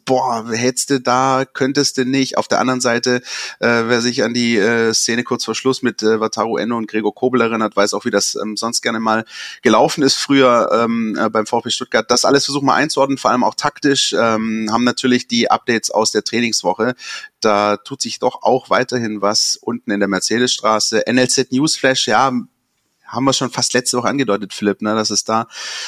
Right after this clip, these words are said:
ähm, eben auch zu Folgen des Lockdowns kommen wird und da erstmal, äh, Schluss sein wird. Aber auch das ordnen wir für euch ein und blicken dann natürlich voraus auf das Heimspiel des V F B Stuttgart vor der gefühlt dreihundertsiebenundachtzigsten Länderspielpause im, äh, Spät-, Sommer und Herbst zwanzig zwanzig gegen Eintracht Frankfurt.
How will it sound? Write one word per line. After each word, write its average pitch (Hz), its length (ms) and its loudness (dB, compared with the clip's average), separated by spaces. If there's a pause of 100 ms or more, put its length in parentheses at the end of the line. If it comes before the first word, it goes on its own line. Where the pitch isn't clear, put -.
(140)
ähm, 107 420 2
eben 113 180 2
auch - 180 2
zu - 140 -8
Folgen 113 320 2
des 107 160 2
Lockdowns 107 440 -2
kommen 123 280 0
wird 123 160 0
und 107 160 -4
da 104 60 0
erstmal, 104 580 0
äh, 104 180 0
Schluss - 220 -4
sein 120 160 0
wird. 110 100 -2
Aber 104 140 0
auch 104 60 0
das 113 160 -2
ordnen 120 320 0
wir 113 80 -2
für 107 160 0
euch 107 240 2
ein 123 240 2
und 165 240 2
blicken 143 260 0
dann 104 160 2
natürlich 127 380 -2
voraus 110 400 0
auf 143 340 -2 (680)
das - 280 2
Heimspiel 113 380 0
des 135 160 2
V 120 140 2
F - 80 -4
B 123 80 -4
Stuttgart 135 500 -2
vor 127 300 2
der 120 320 2
gefühlt 123 420 -2
dreihundertsiebenundachtzigsten 127 1400 0
Länderspielpause 110 1000 0
im, 104 480 -6
äh, 104 480 -4
Spät-, - 440 0
Sommer 107 280 2
und 101 120 -2
Herbst 101 380 0
zwanzig 101 380 -4
zwanzig - 840 -4
gegen 117 220 2
Eintracht 104 300 -2
Frankfurt. - 480 -2